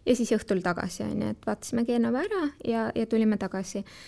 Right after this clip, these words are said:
Ja kui me sealt ära läksime edasi, mm,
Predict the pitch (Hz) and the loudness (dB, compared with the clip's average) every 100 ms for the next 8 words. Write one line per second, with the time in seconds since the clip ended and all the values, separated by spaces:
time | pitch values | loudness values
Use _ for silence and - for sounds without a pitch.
0 | - - - 208 196 220 220 - 226 294 | -20 -10 -2 0 0 2 2 2 0 2
1 | 370 294 254 - 247 226 233 - 226 220 | 2 2 0 2 2 4 2 0 0 0
2 | - 220 220 - - - 220 214 214 208 | 0 2 0 -2 -12 -2 2 4 2 2
3 | 208 | 0